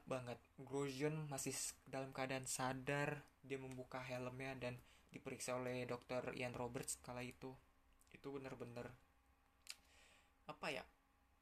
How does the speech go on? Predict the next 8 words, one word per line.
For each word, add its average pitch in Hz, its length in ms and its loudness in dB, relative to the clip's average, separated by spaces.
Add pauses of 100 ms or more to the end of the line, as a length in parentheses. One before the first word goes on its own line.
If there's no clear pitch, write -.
(260)
relief 196 560 10
lah 160 220 8
gua 139 340 8
yang 131 240 6
tadinya 135 400 4
gua, 135 240 6 (540)
aduh, 139 160 -2
khawatir 131 580 2